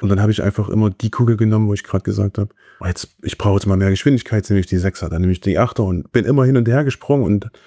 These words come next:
wir haben dann wirklich Stöß, Stoß an Stoß gemacht. Ich hab dann, glaub ich, siebzig, achtzig Stöße gemacht in der einen Einheit,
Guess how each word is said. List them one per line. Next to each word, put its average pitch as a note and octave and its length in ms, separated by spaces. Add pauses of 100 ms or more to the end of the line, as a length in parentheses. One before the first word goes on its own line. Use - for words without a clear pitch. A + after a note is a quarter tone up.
(160)
wir F#2 60
haben G2 100
dann G#2 180
wirklich G#2+ 560
Stöß, C#3 640
Stoß D3+ 400
an A#2 120
Stoß C#3 320
gemacht. G2 300
Ich - 60
hab F#2 100
dann, G2+ 140
glaub G2 180
ich, G2 160
siebzig, - 560
achtzig G#2 320
Stöße C3 320
gemacht G2 320
in F#2+ 80
der F#2+ 120
einen G2 160
Einheit, G#2+ 420